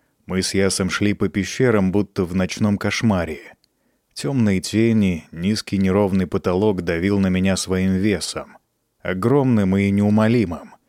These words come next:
Я даже порадовался возможности сосредоточиться на Гедеоне, каким бы тяжёлым и неуклюжим он ни был.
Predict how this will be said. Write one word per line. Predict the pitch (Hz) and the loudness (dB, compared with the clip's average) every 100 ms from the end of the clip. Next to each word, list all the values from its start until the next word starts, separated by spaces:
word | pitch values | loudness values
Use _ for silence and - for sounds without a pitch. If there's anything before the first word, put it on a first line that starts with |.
| _ _ _ | _ _ _
Я | - 131 | -8 -4
даже | 151 135 | -2 -2
порадовался | 123 139 147 120 107 95 101 | -2 0 2 2 2 0 0
возможности | 98 98 110 104 98 - | 2 2 0 0 -2 -2
сосредоточиться | 95 101 98 98 101 - 104 101 - | -4 -4 -2 0 0 0 -2 -4 -2
на | 104 101 | -2 0
Гедеоне, | 98 98 123 110 87 76 | 0 2 2 2 0 -4
каким | - 85 101 95 | -6 -2 0 0
бы | 92 | -2
тяжёлым | 101 90 107 113 95 85 | -2 0 2 2 0 -2
и | |
неуклюжим | 82 90 92 - 104 92 95 | -4 -2 -2 0 0 0 0
он | 104 113 | 2 2
ни | 107 | 2
был. | 82 78 78 - | -2 -8 -10 -18